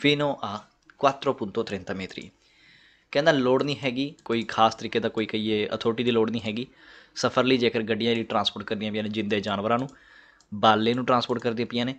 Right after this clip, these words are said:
ਜਾਂ ਫਿਰ ਰੋਤੋਲੀ ਦੀ ਪਾਲੀਆ ਜਾਂ ਫੀਐਨੋ ਨੂੰ ਟਰਾਂਸਪੋਰਟ ਕਰਦੀਆਂ ਪਈਆਂ, ਤਾਂ ਜਿਨ੍ਹਾਂ ਦੀ ਉਚਾਈ ਚਾਰ ਪੁਆਇੰਟ ਤੀਹ ਮੀਟਰ ਦੀ ਆ।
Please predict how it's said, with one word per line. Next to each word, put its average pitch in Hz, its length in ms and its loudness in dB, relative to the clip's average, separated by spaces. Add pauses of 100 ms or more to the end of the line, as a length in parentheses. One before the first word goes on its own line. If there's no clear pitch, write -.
(140)
ਜਾਂ 123 160 4
ਫਿਰ 117 180 0
ਰੋਤੋਲੀ 131 540 4 (340)
ਦੀ 120 80 0
ਪਾਲੀਆ 117 440 6
ਜਾਂ 117 140 2
ਫੀਐਨੋ 110 340 0
ਨੂੰ 123 280 -2
ਟਰਾਂਸਪੋਰਟ 110 320 0
ਕਰਦੀਆਂ 110 260 -2
ਪਈਆਂ, 104 140 -2
ਤਾਂ 110 260 2 (340)
ਜਿਨ੍ਹਾਂ 127 200 2
ਦੀ 131 60 8
ਉਚਾਈ 123 240 4
ਚਾਰ 113 200 4
ਪੁਆਇੰਟ 107 240 -4
ਤੀਹ 107 180 -6
ਮੀਟਰ 92 240 -6
ਦੀ 90 140 -10
ਆ। - 60 -12